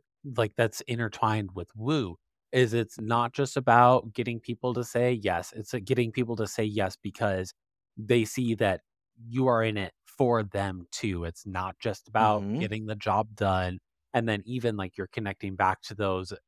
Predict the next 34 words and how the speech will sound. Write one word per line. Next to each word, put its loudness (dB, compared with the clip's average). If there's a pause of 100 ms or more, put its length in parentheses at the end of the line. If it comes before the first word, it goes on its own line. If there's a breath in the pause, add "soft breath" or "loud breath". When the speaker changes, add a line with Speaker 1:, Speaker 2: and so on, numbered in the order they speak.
Speaker 1:
values-based, 0
mission-based -6
alignment -2
for, 2 (520)
like, 0 (180)
sharing 2
your 2
values 2
that -4
you -2
have, 4 (320)
helping 2
connect -6
that 4
with -6 (160)
what -4
the -10
client -2
has 0
and -4 (320)
what 6
is 4
it 0 (320)
in 0
the 2
end 2
that 2
that 4
individual -6
needs. -10
Like, -2
there's -6
so 2
much -4